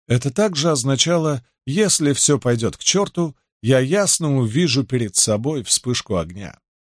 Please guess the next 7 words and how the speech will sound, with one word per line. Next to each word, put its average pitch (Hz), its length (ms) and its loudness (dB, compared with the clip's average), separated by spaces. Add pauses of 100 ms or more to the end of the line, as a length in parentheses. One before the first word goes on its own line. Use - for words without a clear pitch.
(1000)
Пройдя 147 480 2
через 151 340 2
ворота, 147 440 2
я 147 180 2
шагнул 135 460 2
в - 100 -8
темноту 117 720 0